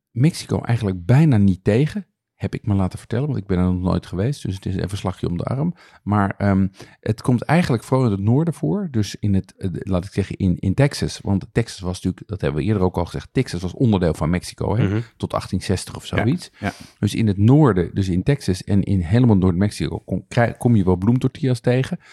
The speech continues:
Speaker 1: Maar die worden eigenlijk vooral gebruikt voor sincronizadas en quesadillas.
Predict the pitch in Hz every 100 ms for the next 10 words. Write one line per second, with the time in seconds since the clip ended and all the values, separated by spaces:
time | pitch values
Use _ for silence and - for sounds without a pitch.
0 | - - _ 104 117 113 104 - 139 165
1 | 104 - 101 113 139 104 95 92 - 80
2 | - - 135 117 101 101 87 113 156 170
3 | 160 - - 117 117 113 101 90 - -
4 | -